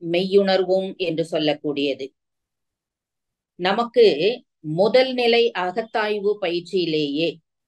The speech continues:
பஞ்சேந்திரிய தவம் என்ற ஒன்றை நமக்கு விளக்கும் பொழுது,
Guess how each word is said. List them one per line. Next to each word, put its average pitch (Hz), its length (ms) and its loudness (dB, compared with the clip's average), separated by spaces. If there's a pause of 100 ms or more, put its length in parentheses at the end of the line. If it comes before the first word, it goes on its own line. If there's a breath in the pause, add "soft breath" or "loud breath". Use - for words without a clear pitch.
(800)
பஞ்சேந்திரிய 226 800 0
தவம் 170 540 -4
என்ற 165 420 -4
ஒன்றை 196 500 0
நமக்கு 165 600 -4 (140)
விளக்கும் 190 580 0
பொழுது, 151 460 -2